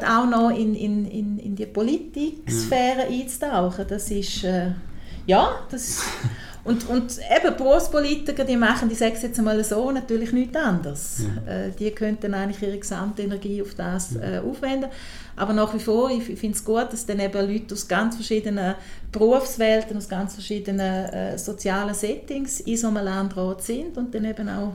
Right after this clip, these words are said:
Speaker 1: auch ihre Sicht können einbringen können.
Speaker 2: Mhm.
Speaker 1: Das, denke ich, ist etwas ganz, ganz Wichtiges.
Speaker 2: Ja, ist sicher auch ein Vorteil, dass sie nach der, also dass ihr jetzt vom Landrat wie auch noch voll im Alltag drin sind bei den Leuten, so, das ist sicher auch ein Vorteil. Ja,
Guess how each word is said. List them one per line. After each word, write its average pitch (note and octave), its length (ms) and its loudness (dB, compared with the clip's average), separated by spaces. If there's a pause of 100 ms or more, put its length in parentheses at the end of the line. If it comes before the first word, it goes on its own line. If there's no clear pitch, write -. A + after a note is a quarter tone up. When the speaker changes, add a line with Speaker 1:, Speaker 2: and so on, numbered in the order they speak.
Speaker 1:
auch F#3+ 120 -6
ihre F#3 220 -2
Sicht F3+ 360 -6
können E3+ 200 -6
einbringen - 380 -6
können. A2+ 100 -6
Speaker 2:
Mhm. - 40 -6
Speaker 1:
Das, - 360 -8
denke F#3+ 300 -6
ich, F3 100 -8
ist F3+ 60 -6
etwas F#3 220 -8
ganz, D#3+ 240 -8
ganz D#3 200 -12
Wichtiges. - 460 -10
Speaker 2:
Ja, A#2 160 2
ist A2+ 140 -4
sicher A2+ 340 2
auch G#2 60 2
ein G#2 40 0
Vorteil, A2+ 400 0
dass G#2+ 240 -2
sie A2 160 -2
nach G#2+ 260 0
der, G#2+ 420 -4 (880)
also A2 200 -2
dass - 200 -6
ihr A#2 160 4
jetzt A2 160 2
vom G#2+ 180 4
Landrat G#2+ 480 2
wie A2 220 2
auch G#2+ 180 0
noch G#2 400 -2
voll G#2+ 440 2
im A2 140 2
Alltag G#2 680 2
drin G#2 240 2
sind G#2 220 -2
bei - 140 -8
den G#2 140 -2
Leuten, G#2 160 -4
so, - 180 -6
das - 140 -8
ist - 140 -8
sicher - 340 -8
auch - 60 -4
ein A2 100 -6
Vorteil. A2 480 -8 (680)
Ja, G#2 200 -4